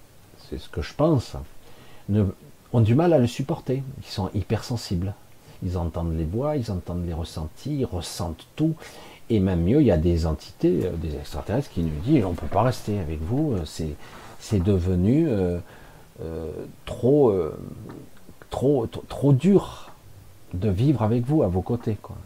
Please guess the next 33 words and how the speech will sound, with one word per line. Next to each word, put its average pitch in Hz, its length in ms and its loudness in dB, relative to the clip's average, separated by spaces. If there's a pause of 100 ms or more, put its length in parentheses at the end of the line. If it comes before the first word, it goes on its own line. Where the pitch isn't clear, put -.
C'est 82 140 -10
trop - 240 -4
dur. » 113 240 0 (600)
Alors 85 160 0
déjà 104 240 4
que - 60 -8
certains 120 300 0
avaient 95 160 6
du 92 160 2
mal 101 200 4
à 87 40 6
y 90 120 6
rester 92 280 0
longtemps, 90 540 2 (100)
parce 78 180 -8
que 95 100 -6
dans 87 160 -4
cette 85 260 -2
dimension-là, 90 720 -2 (640)
ils 90 120 -2
doivent 101 260 2
se - 200 -6
densifier 98 1080 0
et 90 140 -4
rester 92 480 -2 (420)
un 85 120 -2
temps, 85 380 -2
un 92 80 0
laps 95 280 4
de 92 80 2
temps 85 200 -4
assez 87 220 -4
court. 190 300 0